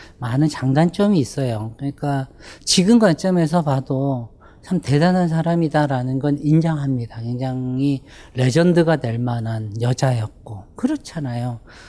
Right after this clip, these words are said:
어, 뭐 열세 살 때 이미 부모한테 버려져서 고아원에서 자랐던 거 아니에요? 수녀원에서 자라다가 정말 오늘날의 패션의 제국을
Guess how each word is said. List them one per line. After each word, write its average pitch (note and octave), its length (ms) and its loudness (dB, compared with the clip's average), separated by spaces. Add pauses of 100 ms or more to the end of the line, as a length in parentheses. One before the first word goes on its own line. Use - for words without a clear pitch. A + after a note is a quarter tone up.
(220)
어, C#3+ 80 -2
뭐 C3 200 2
열세 D#3 320 2
살 C#3+ 200 0
때 B2 240 -8
이미 A#2+ 340 0
부모한테 C3+ 580 2
버려져서 G#2+ 1000 -2 (460)
고아원에서 A#2+ 960 -2 (560)
자랐던 C#3 580 -4
거 A#2+ 80 -6
아니에요? A#2 320 -4
수녀원에서 C#3 680 0
자라다가 B2 920 -4 (580)
정말 B2+ 260 -4
오늘날의 D3 560 4
패션의 F#3+ 480 -2
제국을 C#3 840 0